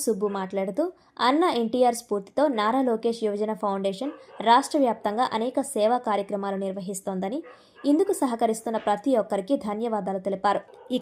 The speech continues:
కార్యక్రమంలో ఫౌండేషన్ రాష్ట్ర మహిళా ప్రధాన కార్యదర్శి పులి పద్మకుమారి, ఫౌండేషన్ జిల్లా అధ్యక్షులు బత్తుల సూర్యప్రసాద్, ఫౌండేషన్ ప్రతిపాడు అధ్యక్షులు అడపా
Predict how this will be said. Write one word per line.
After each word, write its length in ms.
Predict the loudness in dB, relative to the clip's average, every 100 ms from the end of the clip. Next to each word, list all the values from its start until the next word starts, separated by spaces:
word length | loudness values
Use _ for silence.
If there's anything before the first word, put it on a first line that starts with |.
| 4
కార్యక్రమంలో 580 | 4 4 0 2 4 4 4
ఫౌండేషన్ 520 | 4 6 4 4 0 0
రాష్ట్ర 240 | 0 -4 -2
మహిళా 240 | -2 -2 -2
ప్రధాన 280 | -2 -2 -4
కార్యదర్శి 560 | -2 -2 0 -2 -2 -4
పులి 220 | -2 -2
పద్మకుమారి, 640 | -2 -4 -8 -6 -4 -4 -6 _ _ _ 4
ఫౌండేషన్ 540 | 4 4 2 0 0
జిల్లా 200 | 0 2
అధ్యక్షులు 460 | 0 -2 -6 -2 0 0
బత్తుల 260 | 0 -4
సూర్యప్రసాద్, 720 | -4 -4 -6 -6 -6 -4 -8 -8 _ _ _ 2
ఫౌండేషన్ 520 | 4 4 2 -2 -2
ప్రతిపాడు 460 | -2 -2 -2 0 0
అధ్యక్షులు 480 | -2 -4 -6 0
అడపా 300 | 0 0 -2